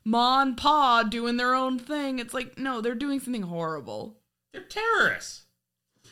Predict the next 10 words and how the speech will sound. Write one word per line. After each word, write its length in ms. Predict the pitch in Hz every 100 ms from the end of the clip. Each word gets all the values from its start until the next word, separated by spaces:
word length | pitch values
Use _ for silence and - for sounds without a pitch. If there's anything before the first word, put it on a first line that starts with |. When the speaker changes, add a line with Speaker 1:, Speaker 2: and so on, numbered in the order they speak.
| _ -
Speaker 2:
They're 180 | 175
terrorists. 1000 | 156 - 196 190 139 113 90 - - - - _ _ _ _ _ _ _ _
I 40 |
get 160 | 101 101
on 120 | 92
Mike 240 | 90 95 92
for 100 | 110
that. 280 | 90 92 - _ - _ - - - _ _ _ _ _ _ -
They're 180 | 82 82
terrorists. 920 | - - 98 82 78 85 - - -